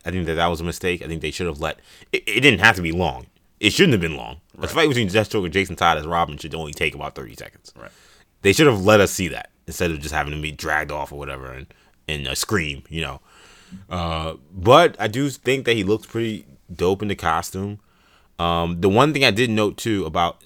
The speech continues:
Speaker 1: this portrayal of Deathstroke that I liked is, 'cause I, you know, I'm always comparing to him to Manu Bennett and, and, and how
Speaker 2: Right.
Speaker 1: they're different. This Deathstroke seems way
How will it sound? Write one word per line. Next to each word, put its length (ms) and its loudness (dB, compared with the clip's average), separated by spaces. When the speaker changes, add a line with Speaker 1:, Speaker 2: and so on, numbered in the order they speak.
Speaker 1:
this 320 -4
portrayal 640 -2
of 80 -4
Deathstroke 440 -6
that 100 -6
I 100 -6
liked 460 -2
is, 580 2
'cause 140 0
I, 100 2
you 100 -4
know, 320 -2
I'm 140 -4
always 180 0
comparing 400 -2
to 220 -10
him 260 -8
to 120 -8
Manu 280 -6
Bennett 360 -10
and, 320 -12
and, 240 -12
and 200 -14
how 120 -2
Speaker 2:
Right. 80 -2
Speaker 1:
they're 140 -6
different. 400 -12
This 400 2
Deathstroke 680 -2
seems 320 -8
way 760 0